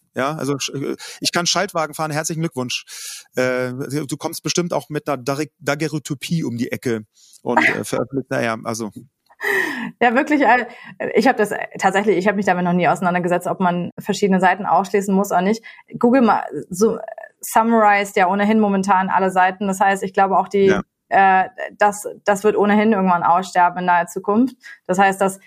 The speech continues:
Speaker 2: obwohl die Zahlen, ich muss dazu sagen, ne, wenn man sich die Zahlen anschaut, dann, dann hat Google immer noch, wächst der Traffic bei Google und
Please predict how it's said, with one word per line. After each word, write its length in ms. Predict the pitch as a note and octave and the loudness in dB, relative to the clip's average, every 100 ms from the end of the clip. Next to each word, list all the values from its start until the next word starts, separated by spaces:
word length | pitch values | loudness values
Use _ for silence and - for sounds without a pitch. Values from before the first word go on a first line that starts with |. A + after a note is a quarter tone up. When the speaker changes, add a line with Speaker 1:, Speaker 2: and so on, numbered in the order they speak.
| _ | _
Speaker 2:
obwohl 220 | - G#3 D#4 | -2 2 4
die 100 | D4 | 4
Zahlen, 300 | C#4 C4 C#4 | 4 4 4
ich 80 | |
muss 120 | B3 B3+ | 0 0
dazu 180 | A#3+ | 0
sagen, 240 | A#3+ G#3 G3 | 4 4 4
ne, 120 | A#3 | 2
wenn 80 | A#3 | 2
man 120 | A3 | 2
sich 100 | G#3+ | 0
die 100 | G3 | -2
Zahlen 300 | - A3+ A#3+ | 2 2 4
anschaut, 420 | G#3 A#3 B3 A#3+ | 0 2 4 4
dann, 220 | G#3+ G#3 - - - | 2 -2 -8 -18 0
dann 260 | G3 G#3 | 2 2
hat 220 | G3+ G#3 - | 2 0 2
Google 220 | A#3+ A#3+ | 4 4
immer 120 | G#3+ | 4
noch, 220 | G#3+ G#3 - | 2 0 -4
wächst 340 | E3+ A3+ A3+ - | -2 -2 -2 -2
der 120 | G3 | -2
Traffic 380 | - G#3+ A#3+ - | 2 2 2 0
bei 100 | G#3 | 2
Google 400 | G3 A3+ A#3+ A#3+ | 2 4 4 4
und 260 | G3+ G3+ | 2 -2